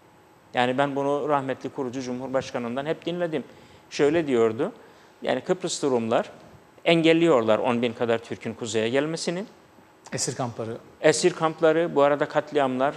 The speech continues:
Speaker 1: katliam
Speaker 2: Maalesef.
Speaker 1: haberleri vesaire. Sonra bazı, e, kişileri Rum taksi şoförleri alıp kuzeye getireceğim diye dağ başlarına götürüp öldürüyorlar Kıbrıslı Türkleri, e, bu-, buraya getirmektense.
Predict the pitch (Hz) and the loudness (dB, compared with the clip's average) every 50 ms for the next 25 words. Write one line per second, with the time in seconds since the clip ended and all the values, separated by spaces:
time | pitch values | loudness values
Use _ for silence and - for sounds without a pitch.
0 | 151 - 143 139 - - 131 127 123 123 123 135 123 127 123 120 120 120 113 117 | -6 -6 -6 -6 -4 -4 -2 -2 0 0 0 0 2 2 2 2 2 -2 0 0
1 | 120 120 - - 156 131 120 113 131 156 226 - - - - - - - - - | 0 0 2 2 2 2 4 2 0 -2 -2 -6 -14 -20 -20 -20 -20 -20 -16 -10
2 | - - - 170 170 165 165 170 170 143 151 160 160 151 160 175 165 151 120 135 | -6 0 4 6 6 6 6 4 4 6 6 6 6 4 2 2 2 2 2 4
3 | 139 135 131 123 - 156 - - 151 139 131 123 131 147 156 - - - 143 143 | 4 4 2 2 0 -4 -6 -4 -2 0 2 2 2 2 0 -2 -4 -4 -2 -2
4 | 156 156 - 156 147 - - 160 147 - 156 135 151 139 135 127 127 127 147 135 | -2 -2 -4 -8 -10 -8 -8 -6 -4 -4 -4 -2 -2 -2 0 0 0 0 2 2
5 | 135 135 135 - - 147 135 135 127 135 135 143 135 - 147 131 123 113 139 151 | 2 0 -2 -4 -6 -6 -2 -2 0 0 0 -2 -4 -2 -2 -4 -2 -2 -2 -4
6 | 139 127 110 117 123 127 123 123 147 147 139 139 131 - - - 135 120 117 117 | -4 -4 -2 2 2 2 2 4 2 2 2 0 -2 -4 -4 -4 -4 -4 -2 -4
7 | 117 117 110 - - 120 127 - - - - - - - - 147 143 131 127 135 | -4 -4 -6 -6 -6 -8 -8 -8 -10 -14 -20 -20 -14 -2 2 2 4 4 2 0
8 | 143 170 156 123 110 110 110 110 - - 131 - - 117 - - - - 127 - | 0 0 2 0 0 0 -2 -4 -4 -6 -10 -10 -10 -12 -12 -12 -12 -14 -14 -10
9 | - 127 117 113 - - - - - - - - - _ - - 123 117 117 120 | -6 -4 -4 -4 -4 -8 -12 -20 -20 -20 -20 -20 -20 _ -4 0 0 2 2 0
10 | 117 123 131 131 131 120 120 131 127 117 117 120 120 113 - - 123 120 113 107 | -2 -4 -6 -4 -4 -2 0 2 4 4 4 4 2 -2 -4 -4 -4 -4 -4 -6
11 | - - 135 123 110 - - 135 | -4 -4 -6 -4 -4 -2 -4 -4